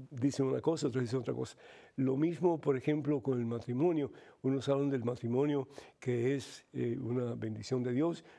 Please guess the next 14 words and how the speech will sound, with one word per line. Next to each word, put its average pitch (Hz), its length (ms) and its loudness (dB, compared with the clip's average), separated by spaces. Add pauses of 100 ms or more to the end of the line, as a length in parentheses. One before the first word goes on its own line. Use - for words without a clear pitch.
otros 131 260 0
dicen 120 240 -2
que 123 160 -2
es 110 100 -4
solamente, 120 680 -2 (280)
pues, 120 400 -2
ah, 117 200 0 (360)
un, 117 600 -2 (420)
un, 120 80 0
un, 113 880 -6 (380)
un, 131 420 -6
un 123 120 0
estado, 135 520 0 (400)
mm, 120 600 -6